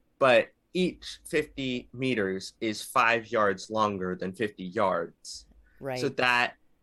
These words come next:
Speaker 1: it changes how you should do your strokes. It changes your race strategy.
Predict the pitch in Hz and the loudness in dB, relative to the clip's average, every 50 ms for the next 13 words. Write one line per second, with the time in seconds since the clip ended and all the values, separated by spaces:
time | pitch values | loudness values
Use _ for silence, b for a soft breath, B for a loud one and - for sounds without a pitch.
0 | _ _ _ _ _ _ _ _ _ - 151 156 156 - - - 170 165 165 165 | _ _ _ _ _ _ _ _ _ 2 2 2 2 -2 -6 0 0 2 2 2
1 | 170 175 170 160 156 156 - - - 147 143 139 127 123 - - 143 131 - - | 0 0 0 -2 -2 -4 -4 -2 0 0 2 2 -2 -4 -6 -8 -12 -10 -6 -4
2 | 131 127 110 110 104 107 - - - 123 120 120 117 - - - - - 117 110 | -2 -2 -2 -2 -4 -4 -6 -4 0 2 2 2 2 0 -4 -10 -8 -6 -6 -6
3 | - - - 127 120 120 120 123 120 - - 110 104 104 104 113 107 107 101 - | -6 -6 -2 -2 -2 -2 -2 -6 -10 -10 -6 -6 -6 -4 -2 0 0 0 -2 -4
4 | - - - 101 101 98 98 98 95 - 104 95 92 90 92 90 | -8 -4 -2 0 0 0 -2 -4 -8 -10 -10 -8 -6 -6 -8 -10